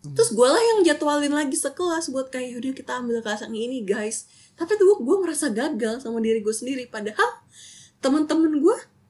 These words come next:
Speaker 2: gagal juga. <laughs> Padahal saat itu har-, padahal kayak di saat itu tuh kayak maksudnya gue ngerasa kayak, "Ih, semester ini gue kayak perform banget nih,"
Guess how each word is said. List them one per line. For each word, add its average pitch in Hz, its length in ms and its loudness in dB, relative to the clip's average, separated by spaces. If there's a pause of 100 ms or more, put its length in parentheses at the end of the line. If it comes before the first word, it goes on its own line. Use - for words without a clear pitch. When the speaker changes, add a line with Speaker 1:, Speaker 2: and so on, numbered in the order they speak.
(140)
Speaker 2:
gagal 285 460 4
juga. 427 420 4 (420)
<laughs> - 300 -4 (800)
Padahal 311 260 2
saat - 240 -2
itu 269 220 -6
har-, - 400 -6
padahal 247 360 0
kayak - 360 -6 (160)
di 214 260 -10
saat 214 240 -4
itu 226 160 -6
tuh 370 120 -8
kayak 262 200 -8
maksudnya 294 320 -8
gue 302 140 -6
ngerasa 277 340 -10
kayak, 190 440 -12
"Ih, 240 140 -8
semester 202 400 -10
ini 247 200 -8
gue 202 180 -8
kayak 247 240 -10
perform 185 400 -10
banget 302 320 -6
nih," 262 180 -6